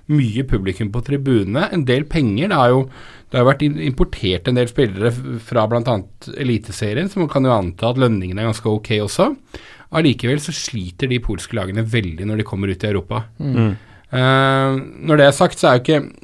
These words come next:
Speaker 1: eh, dette er jo ikke et av de, de mer kjente polske,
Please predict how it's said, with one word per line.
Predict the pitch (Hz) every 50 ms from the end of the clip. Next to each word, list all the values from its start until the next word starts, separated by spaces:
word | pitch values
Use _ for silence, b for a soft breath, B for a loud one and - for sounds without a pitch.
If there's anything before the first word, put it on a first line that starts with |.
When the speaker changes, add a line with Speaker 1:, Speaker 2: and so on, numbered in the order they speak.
| - 151
Speaker 1:
eh, | 131 135 135 131 135 127 123 - - _ _ - - - - - - - - _ - -
dette | - 107 135 127 127 - 143
er | 139
jo | 117 -
ikke | - 123 113
et | -
av | 117 113
de, | 113 110 110 113 113 - -
de | 110 107 110 110 110
mer | 107 107 104
kjente | - - - 151 131 101 87 85 - - 117
polske, | - 123 107 92 - - - 117 113